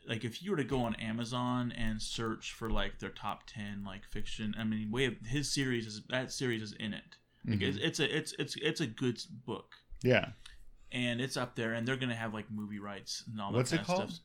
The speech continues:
Speaker 1: The Way of Kings. It's called the Stormlight Archive. The, the name of the series.
Speaker 2: How long are the books?
Speaker 1: They're huge.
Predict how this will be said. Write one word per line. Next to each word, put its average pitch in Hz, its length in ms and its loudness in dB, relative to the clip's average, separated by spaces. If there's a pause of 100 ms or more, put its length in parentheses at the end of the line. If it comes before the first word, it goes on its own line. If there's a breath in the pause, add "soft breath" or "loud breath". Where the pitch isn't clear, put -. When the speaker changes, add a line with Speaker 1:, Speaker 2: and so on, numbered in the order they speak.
Speaker 1:
The 117 80 -4
Way 110 160 -2
of 107 140 -2
Kings. 113 360 -4
It's 127 120 -6
called 147 240 -4
the 120 60 -4
Stormlight 117 500 -4
Archive. 120 500 -8 (400)
The, 117 60 -6 (220)
the 107 100 -2
name 113 160 0
of 107 80 -4
the 104 80 -8
series. 110 480 -6 (240)
Speaker 2:
How 117 160 6
long 127 240 8
are 113 80 6
the 98 100 0
books? 104 380 2
Speaker 1:
They're 113 100 0
huge. - 520 -6